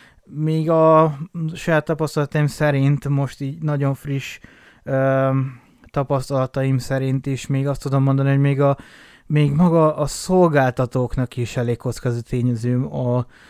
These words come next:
a szakmájuk. Attól függetlenül, hogy a szolgáltatásnak működnie kell, és annak folyamatosnak kéne lenni. Ettől függetlenül maga az a, ö, jelenlegi, hát itt főképpen Magyarországon jelenlegi álláspont szerint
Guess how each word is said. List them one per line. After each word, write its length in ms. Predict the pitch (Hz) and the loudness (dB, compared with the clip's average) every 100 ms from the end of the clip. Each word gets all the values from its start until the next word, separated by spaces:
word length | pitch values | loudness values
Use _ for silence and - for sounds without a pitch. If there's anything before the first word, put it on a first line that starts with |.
| - | -16
a 200 | - 127 | -8 -6
szakmájuk. 420 | 120 139 - 135 | -4 -4 -2 -2
Attól 240 | - 151 170 | -2 -6 -6
függetlenül, 400 | 170 156 160 160 | 0 0 2 2
hogy 120 | 160 | 2
a 60 | 160 | 2
szolgáltatásnak 840 | 180 139 131 143 151 139 156 139 | 2 2 2 2 0 0 0 2
működnie 540 | 156 135 139 131 123 | 2 4 0 2 0
kell, 520 | - 131 131 165 190 180 - - - - | 0 -4 0 2 0 -2 -18 -20 -20 -20
és 440 | - 147 143 143 - | -8 -2 0 -2 0
annak 280 | 156 156 143 | 4 4 4
folyamatosnak 720 | 160 139 135 131 - 135 120 | 2 2 2 -2 -4 -4 -4
kéne 300 | 139 131 123 | -2 0 0
lenni. 560 | 123 135 170 190 185 - - - _ _ | 0 2 4 4 2 -2 -20 -20 _ _
Ettől 400 | - 170 - 156 | -4 -2 2 0
függetlenül 640 | 143 175 160 156 160 160 156 | 0 0 2 2 4 4 6
maga 460 | 165 165 147 147 | 4 4 2 0
az 280 | 160 165 151 | 2 2 4
a, 360 | 147 139 139 127 - 147 | 4 4 2 0 -6 -6
ö, 360 | 135 135 135 135 135 139 139 - | -4 -2 -2 0 -2 -2 -6 -4
jelenlegi, 1000 | 160 165 147 135 131 135 135 139 139 147 - | 2 2 2 0 -2 -2 -2 0 -2 -6 -8
hát 220 | 135 131 | -8 -6
itt 120 | 143 | -8
főképpen 520 | - 156 143 131 131 | -4 -4 -4 -6 -2
Magyarországon 540 | 139 135 135 131 135 131 | -2 0 -2 -4 -4 -2
jelenlegi 520 | 135 131 123 123 131 | -2 0 0 0 0
álláspont 520 | 131 123 110 131 127 | 0 -2 -4 -4 -4
szerint 400 | - 151 151 - | -2 0 0 0